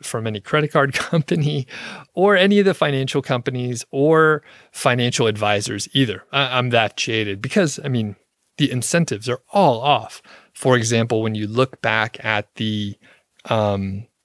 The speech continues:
at the whole foreclosure thing that I mentioned before, most of the advice out there is from, like, creditors, mortgage companies who don't want you to make a decision that is potentially better for you and not as good for them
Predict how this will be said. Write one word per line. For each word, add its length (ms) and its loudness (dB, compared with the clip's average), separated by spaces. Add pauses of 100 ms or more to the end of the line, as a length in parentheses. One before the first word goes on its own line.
(500)
at 180 -4
the 140 0
whole 200 2
foreclosure 760 0
thing 220 -2
that 120 -2
I 40 -2
mentioned 360 -2
before, 440 0 (640)
most 320 2
of 80 0
the 140 0
advice 360 0
out 200 2
there 180 0
is 160 0
from, 440 -4 (640)
like, 160 -12
creditors, 800 0
mortgage 380 0
companies 460 -4
who 140 -2
don't 400 0
want 260 0
you 260 -4 (440)
to 320 0
make 320 0
a 140 2
decision 680 2
that 120 -4
is 180 -4 (520)
potentially 420 4
better 360 0
for 140 -6
you 300 2
and 160 -4
not 180 0
as 120 0
good 180 -2
for 120 -8
them 280 2